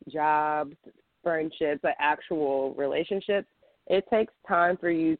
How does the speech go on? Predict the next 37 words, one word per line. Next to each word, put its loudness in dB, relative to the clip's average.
to 2
grow 4
and 0
develop. 0
And 0
as 0
you -6
get -4
older, -2
you -6
hope -2
people -2
identify -2
it, -2
but -2
they 0
don't -2
always. -2
And -2
you 0
will 0
see 2
some 2
of 2
those 0
same 0
people -2
run 0
into -4
the -12
same 0
pattern 2
and -4
the -8
same -2
cycle -2
of -4